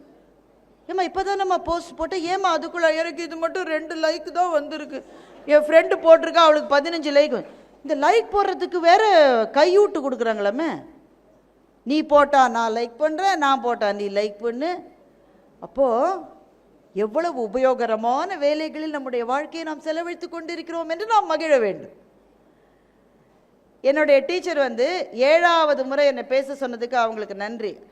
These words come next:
அவங்க எங்க இருக்காங்கன்னே எனக்கு தெரியாதுங்க. ஆனா அந்த டெக்னிக் புரிஞ்ச பிறகுதான் நான் பேச்சாளராக ஆனேன். இன்றைக்கு நான் இந்த மேடையில் நின்று கொண்டிருப்பதற்கு என்னுடைய தமிழ் ஆசிரியர் தான் காரணம். இதை ஏன் இப்ப சொல்றேன்னா,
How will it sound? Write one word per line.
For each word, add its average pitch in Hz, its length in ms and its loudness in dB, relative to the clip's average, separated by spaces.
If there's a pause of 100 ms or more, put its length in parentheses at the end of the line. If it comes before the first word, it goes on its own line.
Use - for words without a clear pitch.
(600)
அவங்க 202 240 -8
எங்க 269 240 -2
இருக்காங்கன்னே 240 460 -6
எனக்கு 190 240 -8
தெரியாதுங்க. 175 500 -8 (300)
ஆனா 247 380 -2
அந்த 220 280 -6
டெக்னிக் 359 420 -6
புரிஞ்ச 339 320 -4
பிறகுதான் 262 380 -2
நான் 233 140 -4
பேச்சாளராக 190 760 -6
ஆனேன். 156 380 -8 (480)
இன்றைக்கு 311 360 -4
நான் 294 200 4
இந்த 254 180 -4
மேடையில் 311 440 4
நின்று 277 260 -4
கொண்டிருப்பதற்கு 214 640 -6
என்னுடைய 190 280 -8
தமிழ் 226 300 -4
ஆசிரியர் 175 440 -6
தான் 170 200 -12
காரணம். 139 360 -18 (2500)
இதை 320 200 6
ஏன் 381 160 10
இப்ப 370 140 6
சொல்றேன்னா, 302 540 4